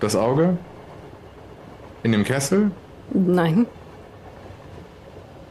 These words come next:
Speaker 1: Möchte,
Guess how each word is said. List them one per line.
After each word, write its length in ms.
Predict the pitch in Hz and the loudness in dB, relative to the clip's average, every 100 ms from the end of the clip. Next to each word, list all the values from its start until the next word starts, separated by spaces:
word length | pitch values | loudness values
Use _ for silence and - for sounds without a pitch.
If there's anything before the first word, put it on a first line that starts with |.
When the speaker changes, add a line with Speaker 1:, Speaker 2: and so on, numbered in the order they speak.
| - - - - - - - - - - - - - - - - - - - | -20 -20 -20 -20 -20 -20 -20 -20 -20 -20 -20 -18 -18 -18 -20 -18 -18 -20 -4
Speaker 1:
Möchte, 320 | 117 135 269 | -2 0 -2